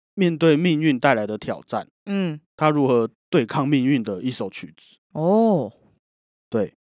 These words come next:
Speaker 1: 好，我们再深入一点点，没有很深，先不用关掉，深入一点点。
Speaker 2: 哈。
Speaker 1: 命运交响曲是贝多芬的第五号交响曲。
Speaker 2: 对。
Speaker 1: 很重要，第五号哦。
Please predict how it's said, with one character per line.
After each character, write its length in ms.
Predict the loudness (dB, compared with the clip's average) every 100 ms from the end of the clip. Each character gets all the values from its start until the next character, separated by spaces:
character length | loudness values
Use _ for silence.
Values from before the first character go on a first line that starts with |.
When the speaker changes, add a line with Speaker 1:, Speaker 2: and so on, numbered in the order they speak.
| _
Speaker 1:
好， 180 | -4 0
我 100 | 0
们 120 | 2
再 160 | 2 2
深 520 | -2 -16 2 4 4
入 240 | 4 4
一 80 | 4
点 240 | 0 -2 -4
点， 220 | -6 -4
没 120 | 2
有 120 | 4
很 220 | 2 -2 -4
深， 340 | 0 0 0 -6
先 240 | -2 0
不 60 | 0
用 120 | 0
关 220 | -2 -2
掉， 180 | -6 -8
深 180 | -2 2
入 140 | 4
一 40 | 4
点 240 | 2 -6
点。 160 | -6 -10 -4 4
Speaker 2:
哈。 400 | 6 6 2 -4 _ _ _ _ _ 2
Speaker 1:
命 120 | 4
运 160 | 4
交 120 | 6 6
响 160 | 6
曲 200 | 2 -2
是 200 | 2 2
贝 160 | 4 4
多 140 | 4
芬 140 | 2 0
的 160 | 0
第 280 | -2 -2 -2 _
五 240 | 0 0 0
号 320 | 2 2 2
交 180 | 0 -4
响 180 | -6
曲。 220 | -12 -18 -20 _
Speaker 2:
对。 280 | -2 0 -2 -10
Speaker 1:
很 120 | -6
重 160 | -2
要， 180 | 0 0
第 220 | 2 2
五 160 | 2 -4
号 260 | -2 0 -2
哦。 240 | -6 -18